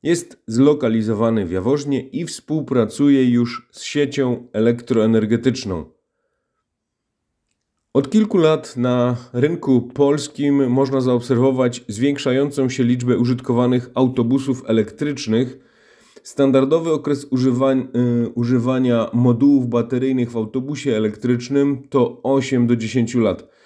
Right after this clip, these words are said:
Biorąc pod uwagę rozwój elektromobilności w transporcie publicznym, w najbliższych latach będziemy obserwować znaczący wzrost dostępnych pakietów bateryjnych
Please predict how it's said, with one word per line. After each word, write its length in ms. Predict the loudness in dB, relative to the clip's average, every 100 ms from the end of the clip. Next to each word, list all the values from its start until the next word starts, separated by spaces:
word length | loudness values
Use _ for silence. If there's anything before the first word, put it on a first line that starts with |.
| -20 -20 -8
Biorąc 440 | 0 2 2 0
pod 200 | -2 0
uwagę 580 | 2 0 0 2 2 0 -2
rozwój 540 | 2 2 0 -2 0
elektromobilności 960 | 0 -2 -4 -2 0 0 0 -2 -4
w 60 | -6
transporcie 840 | -4 -4 -2 -2 -2 -6 -2 -2
publicznym, 640 | 0 0 2 0 0 0 0
w 60 |
najbliższych 520 | 0 0 -2 -2 -2
latach 480 | 0 0 0 -2 -4 _ -20 _ -2
będziemy 600 | 2 4 4 2 2 -2 -6 -2
obserwować 920 | -2 2 2 4 2 2 -2 -4 -16
znaczący 600 | -10 -2 -2 0 -4 -2 -4
wzrost 480 | -2 0 -2 -6 -20 -14
dostępnych 1080 | 2 4 4 2 -2 -2 -2 -2 -2 -8 _ _
pakietów 540 | -6 0 0 0 -2
bateryjnych 760 | 0 0 2 2 2 0 -2